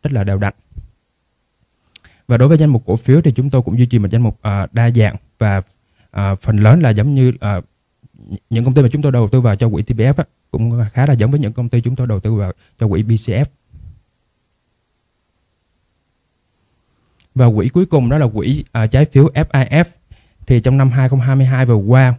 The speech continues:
quỹ, à, ghi nhận một mức lợi tức là bảy chấm, à, lợi nhuận là bảy chấm hai phần trăm và tốt hơn cái danh mục tham chiếu là hai chấm một phần trăm. Thì, à, cái mục tiêu đầu,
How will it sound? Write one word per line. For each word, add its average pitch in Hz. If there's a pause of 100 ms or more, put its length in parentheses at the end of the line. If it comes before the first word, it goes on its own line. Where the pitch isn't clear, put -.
(160)
quỹ, 117 (240)
à, 110
ghi 113
nhận 113
một 101
mức 135
lợi 131
tức -
là 107
bảy 95
chấm, - (240)
à, 104
lợi 117
nhuận 110
là 104
bảy 98
chấm 135
hai 127
phần 107
trăm 117 (380)
và 107
tốt 127
hơn 127
cái 127
danh 120
mục 107
tham 113
chiếu 123
là 131
hai 110
chấm 120
một 131
phần 104
trăm. 117 (800)
Thì, 120
à, 117 (760)
cái 175
mục 160
tiêu 151 (200)
đầu, 113